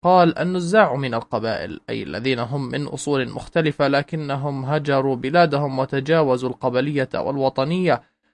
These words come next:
وخرجوا في سبيل الله. وفي رواية قالوا: "يا رسول الله، ومن الغرباء؟" قال: "الذين يصلحون عند فساد الناس"، أي يكونون على الدين الحق ويسيرون على ذلك بعد أن أفسد الناس السنن والشرائع وبدلوها.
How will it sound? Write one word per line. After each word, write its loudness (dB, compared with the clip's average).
وخرجوا 6
في -4
سبيل -4
الله. -2
وفي -6
رواية 2
قالوا: 4
"يا 0
رسول -2
الله، 6
ومن 0
الغرباء؟" 4
قال: 8
"الذين 2
يصلحون -4
عند -2
فساد -4
الناس"، -10
أي -2
يكونون -6
على 2
الدين -4
الحق -2
ويسيرون 0
على 0
ذلك -2
بعد 2
أن 0
أفسد -6
الناس -2
السنن -4
والشرائع 0
وبدلوها. -4